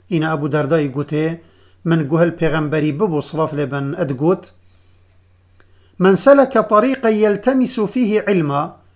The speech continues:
سهل الله له طريقاً إلى الجنة، وإن الملائكة لتضع أجنحتها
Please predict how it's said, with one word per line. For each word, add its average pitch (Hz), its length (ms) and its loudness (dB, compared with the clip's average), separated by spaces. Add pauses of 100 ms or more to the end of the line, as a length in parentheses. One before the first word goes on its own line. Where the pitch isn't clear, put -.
(360)
سهل 196 540 2
الله 185 580 2
له 185 280 2
طريقاً 190 480 0
إلى 180 300 0
الجنة، 131 500 -4 (880)
وإن 160 240 0
الملائكة 170 840 2
لتضع 175 720 0
أجنحتها 156 1000 -4